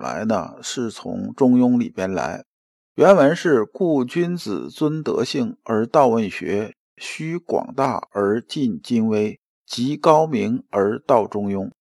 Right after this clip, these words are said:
这个“尊德性而道问学”呢，这句话其实啊，看的时候是有点绕的，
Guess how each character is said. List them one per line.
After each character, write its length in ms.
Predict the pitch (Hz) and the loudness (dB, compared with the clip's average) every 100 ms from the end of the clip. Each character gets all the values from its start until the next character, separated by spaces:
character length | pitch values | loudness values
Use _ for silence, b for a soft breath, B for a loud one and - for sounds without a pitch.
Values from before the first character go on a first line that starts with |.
| _ _ _ _ _ _ _ _ _ | _ _ _ _ _ _ _ _ _
这 140 | - 269 | -2 4
个 160 | 160 | 4
“尊 340 | 123 - 226 233 | 4 4 6 6
德 260 | - 85 | 4 4
性 260 | 160 214 160 | 2 0 -2
而 280 | - 110 135 | 0 0 2
道 220 | - 175 | 6 6
问 240 | 151 160 | 6 0
学” 240 | 110 - 90 | -2 -4 -2
呢， 260 | 127 82 - | -2 -2 -2
这 140 | 202 | 0
句 80 | 175 | 2
话 240 | 170 185 117 | 2 2 0
其 180 | - | -2
实 180 | 139 - | -6 0
啊， 220 | 123 80 - | 2 0 0
看 260 | - 208 151 | 2 2 2
的 100 | 101 | -2
时 140 | - | -4
候 200 | 113 98 | -4 -4
是 200 | - 117 | -4 -2
有 140 | 107 | 0
点 120 | 151 82 | 2 2
绕 280 | 120 165 104 | 2 2 0
的， 260 | - - | -2 -10